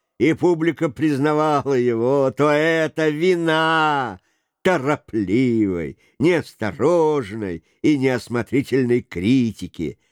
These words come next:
А Евстигнейка потасковал, потасковал и «Русский человек быстро утешается.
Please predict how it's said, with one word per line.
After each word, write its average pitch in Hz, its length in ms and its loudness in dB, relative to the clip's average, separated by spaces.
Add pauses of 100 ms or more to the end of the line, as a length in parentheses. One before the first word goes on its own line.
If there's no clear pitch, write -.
(920)
А 123 360 0
Евстигнейка 117 1040 -2
потасковал, 165 1040 -6
потасковал 139 840 -4
и 160 360 -2 (1400)
«Русский 95 640 0
человек 95 600 0
быстро 110 840 -4
утешается. 90 1400 -4